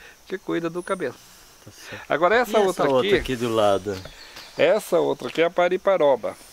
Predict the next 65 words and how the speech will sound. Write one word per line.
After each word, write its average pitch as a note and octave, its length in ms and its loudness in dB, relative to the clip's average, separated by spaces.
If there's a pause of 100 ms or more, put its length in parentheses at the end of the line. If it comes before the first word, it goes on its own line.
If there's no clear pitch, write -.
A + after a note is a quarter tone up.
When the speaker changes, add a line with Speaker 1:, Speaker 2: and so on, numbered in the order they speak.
Speaker 2:
Pois A3+ 140 -14
é, E3 40 -4
mas C3+ 120 -2
tem F3+ 140 -2
outro G#3 260 -2
tipo - 300 -4
de G2+ 80 -8
pariparoba, G2 720 0
uma G2 160 -2
re-, G2+ 260 -6
uma G#2 100 -8
folha G#2 300 -4
mais G2+ 180 -4
redonda? F#2+ 640 -2 (640)
Eu B2+ 120 -4
Speaker 1:
Ah, D#3 200 4
não, F3 340 4
aquela D#3+ 320 0
que - 60 -18
tem E3 120 0
a - 20 0
folha D3+ 180 0
redonda C#3+ 320 0
grandona, A#2+ 600 -2
né? C#3+ 200 -4 (440)
Speaker 2:
É. C3+ 260 2
Speaker 1:
Aquela C3 300 2
é - 20 2
a E3 40 0
cava-cava. D3+ 720 0 (800)
Speaker 2:
Mas A#2+ 240 -2
ela B2+ 220 2
tem D3 160 -2
um D#3 80 -2
cheiro D#3+ 260 -2
forte D#3 400 2
também, B2 300 0
parecido A#2 400 -2
Speaker 1:
Tem, A#2+ 180 4
Speaker 2:
com A#2+ 80 2
essa, G#2+ 200 -4
Speaker 1:
tem. B2 180 2
Speaker 2:
não F2+ 80 -8
tem? B2+ 160 -2
Speaker 1:
A, A#2 300 0
a A2 40 0
cava-cava, D3+ 760 2
na A#2+ 100 -4
verdade B2+ 560 0
Speaker 2:
E - 20 2
eu C3+ 80 2
já D#3 120 0
tomei C4 340 -2
chá F3 160 0
dessa C#3 260 -2
cava-cava A#2+ 600 0
assim, B2 260 -4
ela B2 100 0
é C3+ 40 0
boa C3+ 240 -2
pra D3+ 140 -4
digestão, C#3 580 -4
não G#2+ 80 -2
é A2 60 -2
não? A#2+ 280 -4